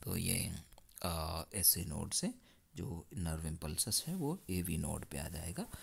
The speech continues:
और एवी नोड स्टिमुलेट हो जाएंगे। फिर आगे एवी नोड उन नर्व इम्पल्सेस को आगे स्प-, अ, अ, सेंड कर रहा है। So एवी node is also a collection of specialized cardia muscle,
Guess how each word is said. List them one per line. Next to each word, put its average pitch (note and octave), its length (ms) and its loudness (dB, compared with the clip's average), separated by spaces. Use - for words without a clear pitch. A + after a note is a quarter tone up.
और - 220 2
एवी G2 260 10
नोड C#2+ 260 -2
स्टिमुलेट - 640 4
हो - 120 0
जाएंगे। D3 460 0
फिर C3 180 2
आगे F#2 340 4
एवी A#2 300 6
नोड D#2+ 300 0
उन E2+ 440 -4
नर्व E2 260 -2
इम्पल्सेस - 480 0
को - 120 -2
आगे D#2+ 240 -6
स्प-, - 400 -4
अ, D2+ 240 -4
अ, D#2+ 160 -2
सेंड - 280 10
कर - 200 -4
रहा - 140 -10
है। - 160 -16
So - 100 -4
एवी E2+ 420 0
node F#2+ 360 2
is - 160 10
also E2 280 4
a F#2 140 2
collection E2+ 540 0
of F2 60 0
specialized F2 760 2
cardia F2+ 460 -4
muscle, F2+ 380 8